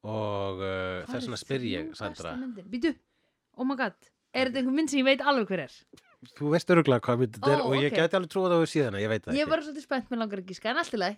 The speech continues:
Speaker 1: Ok, lang-, langar að
Speaker 2: Nei,
Speaker 1: giska?
Speaker 2: ég veit ekki, ég er allt tóm.
Speaker 1: Ok, ekki að giska í hausnum.
Speaker 2: Að því, nei, út af Star Wars, hvað hefði verið það?
Speaker 1: Já, já, ég, sko, ég er eiginlega komin á því að Return of the Jedi er besta í, <laughs> í
Speaker 2: Já.
Speaker 1: original trilogy, sko.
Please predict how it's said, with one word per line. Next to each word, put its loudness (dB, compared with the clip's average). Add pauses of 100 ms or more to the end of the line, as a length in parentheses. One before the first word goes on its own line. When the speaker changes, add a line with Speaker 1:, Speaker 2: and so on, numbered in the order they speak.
Speaker 1:
Ok, -10 (160)
lang-, 0
langar 2
að 6
Speaker 2:
Nei, 4
Speaker 1:
giska? 0
Speaker 2:
ég 0
veit -2
ekki, -8
ég -2
er 0
allt -4
tóm. -6 (240)
Speaker 1:
Ok, -8
ekki 0
að 2
giska -2
í 0
hausnum. 0
Speaker 2:
Að 2
því, -4 (100)
nei, -2
út -8
af -4
Star 4
Wars, -2
hvað -2
hefði 2
verið 0
það? -2 (100)
Speaker 1:
Já, 4 (140)
já, 4
ég, -2
sko, -4
ég -2
er 6
eiginlega 2
komin 2
á 0
því 0
að 2
Return -6
of -4
the -4
Jedi -2
er -2
besta -4 (160)
í, -6 (320)
<laughs> -6
í -2
Speaker 2:
Já. 4
Speaker 1:
original -6
trilogy, -10
sko. -12